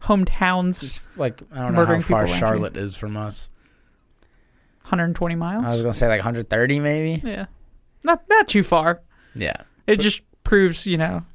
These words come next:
Speaker 1: that we're talking about the most prolific serial killers, and Raleigh wasn't on the list.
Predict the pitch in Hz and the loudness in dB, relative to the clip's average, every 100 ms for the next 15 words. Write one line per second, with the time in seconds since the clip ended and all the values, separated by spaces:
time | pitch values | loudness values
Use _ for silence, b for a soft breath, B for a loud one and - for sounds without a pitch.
0 | - 170 170 196 180 170 160 170 170 - | -2 0 2 2 4 2 2 2 2 2
1 | 180 170 175 180 - 190 180 190 185 196 | 2 4 2 -2 2 4 4 2 0 0
2 | 180 160 160 170 202 190 180 175 175 170 | -4 -6 0 2 2 0 -4 -4 -4 -4
3 | 170 190 208 - | -2 -2 -4 -10